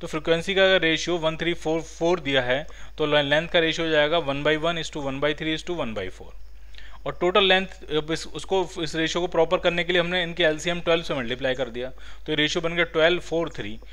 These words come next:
और टोटल लेंथ दी है एक सौ फ़ोर, वन हंड्रेड फ़ोर्टीन, एक सौ चौदह दी हुई है। तो पहला हिस्सा जो होगा वो हो जाएगा ट्वेल्व upon total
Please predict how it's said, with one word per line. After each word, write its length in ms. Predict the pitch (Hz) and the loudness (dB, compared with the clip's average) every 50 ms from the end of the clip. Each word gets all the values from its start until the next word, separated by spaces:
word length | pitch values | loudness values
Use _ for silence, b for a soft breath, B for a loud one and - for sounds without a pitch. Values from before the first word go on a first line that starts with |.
| B B B - | B B B -8
और 100 | 135 - - | -6 -4 -4
टोटल 220 | 156 151 185 180 | 0 2 2 4
लेंथ 200 | 175 175 180 175 | 4 2 2 2
दी 120 | 160 180 | 2 2
है 120 | 180 180 151 | 4 4 4
एक 100 | 135 - | 2 0
सौ 100 | - 151 | -2 -4
फ़ोर, 200 | 143 - 147 135 | 0 0 0 0
वन 320 | 117 123 127 113 127 131 143 | 2 0 0 2 2 4 4
हंड्रेड 280 | 147 147 151 156 156 - | 2 2 0 -2 -2 0
फ़ोर्टीन, 380 | - 151 135 - 170 170 165 - | -2 -4 -2 -2 -4 -6 -6 -8
एक 140 | - 127 - | -8 -8 -8
सौ 100 | - 151 | -6 -2
चौदह 240 | - 147 143 156 156 | 0 2 2 4 2
दी 140 | 151 156 | 2 2
हुई 140 | 156 156 160 | 0 2 0
है। 140 | 156 160 175 - B B B B B B B B B | 0 -2 -4 -8 B B B B B B B B B
तो 60 | - 143 | -8 0
पहला 300 | - 151 135 135 151 170 | 4 6 8 8 8 8
हिस्सा 240 | 175 170 - 185 175 | 8 6 4 2 2
जो 120 | 175 175 | 4 4
होगा 180 | 170 170 170 175 | 4 4 4 4
वो 60 | 175 | 4
हो 100 | 170 170 | 4 4
जाएगा 200 | 160 156 160 170 165 - - | 4 4 4 4 2 0 2
ट्वेल्व 340 | 170 160 165 180 185 175 143 | 4 6 6 4 4 0 -4
upon 340 | 139 - - 151 160 170 160 | -4 -2 -2 0 0 0 -2
total 320 | - 170 156 139 - 123 | -4 -4 -2 0 0 -2